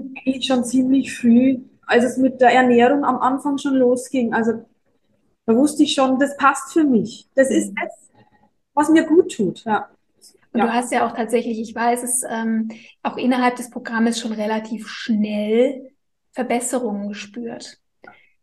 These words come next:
Speaker 2: Was, was war denn so das Erste, was sich so verbessert hat? Was ist dir am, am, am schnellsten aufgefallen?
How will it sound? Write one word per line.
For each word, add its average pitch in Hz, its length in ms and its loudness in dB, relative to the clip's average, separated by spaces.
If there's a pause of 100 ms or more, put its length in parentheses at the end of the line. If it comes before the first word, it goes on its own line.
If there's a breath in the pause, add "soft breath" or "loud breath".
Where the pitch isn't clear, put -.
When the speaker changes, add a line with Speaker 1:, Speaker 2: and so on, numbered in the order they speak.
(200)
Speaker 2:
Was, 254 500 -2
was 277 200 -4
war 285 120 2
denn 269 120 0
so 247 100 -2
das 233 180 -4
Erste, 302 840 0
was 254 200 -4
sich 269 220 -8
so 254 160 -4
verbessert - 680 -6
hat? - 180 -16
Was 247 140 -8
ist - 180 -8
dir 247 100 -2
am, 233 180 -2
am, 233 480 -4
am 220 500 -6
schnellsten 233 540 -4
aufgefallen? 233 960 -10